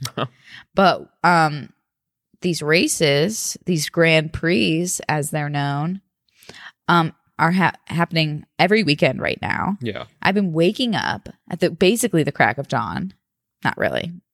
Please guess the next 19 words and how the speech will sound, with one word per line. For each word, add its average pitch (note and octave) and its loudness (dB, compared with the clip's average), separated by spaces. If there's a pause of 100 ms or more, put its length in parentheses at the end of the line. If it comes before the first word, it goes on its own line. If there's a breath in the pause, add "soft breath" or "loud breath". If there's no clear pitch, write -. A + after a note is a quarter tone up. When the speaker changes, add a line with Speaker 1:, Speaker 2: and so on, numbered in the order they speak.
(360)
Speaker 2:
but D3 2 (760 loud breath)
to A3+ 0
watch G#3 -4
these, D#3 0
and C#3+ 2
I'm F#3+ 2
thrilled. E3+ 0 (160)
And F#3+ 4
you A3+ 4
feel G4 2
this G#4 0
way G#4+ 2 (520)
every A#3+ 0
game F3+ 0
day? C4 0 (220)
Speaker 1:
Oh, A#2 2
for - -6
the A#2+ 2
Browns, B2+ 0